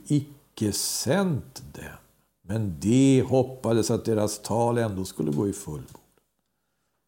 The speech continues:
Här illustreras ju av den gamle profeten som snärjer, gudsmannen från Juda.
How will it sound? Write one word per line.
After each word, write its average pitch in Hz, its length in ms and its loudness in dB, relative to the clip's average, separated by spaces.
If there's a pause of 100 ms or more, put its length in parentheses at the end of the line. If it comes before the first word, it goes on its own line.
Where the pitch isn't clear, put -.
(420)
Här 131 300 0 (120)
illustreras 143 800 4
ju 101 180 0 (420)
av 110 180 0
den 107 320 -2
gamle 101 680 2
profeten 135 840 -2 (1120)
som 117 140 -2
snärjer, 110 1300 0 (1200)
gudsmannen 131 1200 2 (180)
från 110 340 -2
Juda. 90 840 0